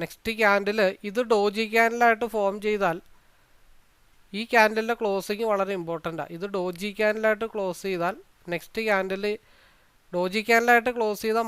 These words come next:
മാത്രം നെക്സ്റ്റ് ക്യാൻഡിൽ അടുത്ത അപ്പ് ഇരുന്നൂറ്ററുപത്തിമൂന്നിലേക്ക് ഉണ്ടാവും. ഈ ക്യാൻഡിലിൻ്റെ ക്ലോസിങ് വളരെ ഇമ്പോർട്ടൻ്റാ. അപ്പോൾ എത്ര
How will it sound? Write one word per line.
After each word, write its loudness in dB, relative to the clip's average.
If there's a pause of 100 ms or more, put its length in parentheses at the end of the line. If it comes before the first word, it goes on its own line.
മാത്രം 0 (340)
നെക്സ്റ്റ് -8
ക്യാൻഡിൽ 2 (240)
അടുത്ത -4 (100)
അപ്പ് -6 (600)
ഇരുന്നൂറ്ററുപത്തിമൂന്നിലേക്ക് -4
ഉണ്ടാവും. -16 (1120)
ഈ -8
ക്യാൻഡിലിൻ്റെ -2
ക്ലോസിങ് -4
വളരെ -2
ഇമ്പോർട്ടൻ്റാ. -10 (1080)
അപ്പോൾ -6
എത്ര -2